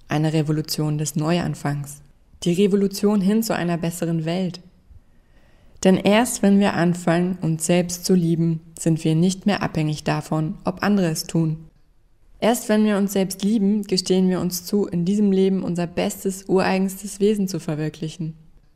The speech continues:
Eine Welle der Innovation und Belebung würde über den Erdball rollen. Menschen trauen sich endlich selbstständig und eigenverantwortlich, das zu arbeiten, was sie lieben. Beruf wird zur Berufung.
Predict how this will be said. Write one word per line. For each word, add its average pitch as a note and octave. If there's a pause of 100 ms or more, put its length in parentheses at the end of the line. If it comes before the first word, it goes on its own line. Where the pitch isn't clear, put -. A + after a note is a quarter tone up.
(600)
Eine F3+
Welle F#3+
der F3+
Innovation F3+
und F3+
Belebung E3+
würde D#3
über D#3
den D#3
Erdball D3+
rollen. D3+ (680)
Menschen E3+
trauen E3+
sich E3+
endlich E3+
selbstständig E3+
und D#3+
eigenverantwortlich, D#3 (160)
das E3
zu E3+
arbeiten, E3
was E3
sie E3
lieben. E3 (460)
Beruf A3
wird F3+
zur F3
Berufung. F3